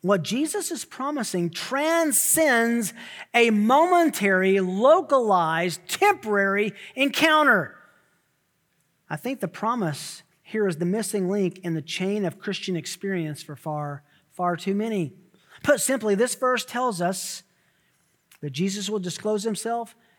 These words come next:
and that we're to pray for Christ dwelling in our hearts through faith. This, this, this doctrine informs us that if we remove the eclipses of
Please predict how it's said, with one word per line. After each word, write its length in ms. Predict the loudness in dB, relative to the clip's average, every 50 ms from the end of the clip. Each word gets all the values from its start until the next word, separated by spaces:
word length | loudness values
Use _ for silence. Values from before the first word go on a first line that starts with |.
| _ _ _
and 140 | -4 -2 -2
that 60 | -2
we're 120 | -2 -4
to 60 | -6
pray 360 | -8 -8 -4 -2 0 0 0 -2
for 340 | -2 -4 -6 -6 -6 -8 -12 _ _ _
Christ 400 | _ -2 0 0 0 0 -2 -4
dwelling 240 | -2 -2 0 0
in 80 | 0 0
our 60 | 0
hearts 240 | 0 0 -2 -2 -4
through 200 | -6 -8 -8 -8
faith. 500 | -6 -4 -2 0 0 0 -2 -4 -8 -18 _ _ _ _ _ _ -20 -20 -20 _
This, 220 | -4 -2 -2 -2 -6
this, 320 | -10 -6 -6 -6 -6 -6 -12 -20 _ _
this 260 | -6 -6 -6 -6 -8 -12 _ _ _ _ _ _ _ -2
doctrine 680 | 2 2 4 4 2 0 -2 -4 -2 -2 0 0 -2 -2
informs 600 | -2 -4 -4 -4 -4 -6 -4 -2 -2 -4 -4 -4
us 400 | -6 -6 -6 -8 -12 -16 -18 -20 _ _ _ _ _ _ _ _ _ _ _ _ _
that 140 | -2 0 0
if 160 | 0 0 -2
we 140 | -2 -2 -2
remove 440 | 0 0 0 0 0 0 -2 -2 -2
the 120 | 0 0
eclipses 680 | 0 0 0 -4 -4 -4 -4 -4 -8 -6 -6 -6 -4 -2
of 180 | -4 -4 -4 -4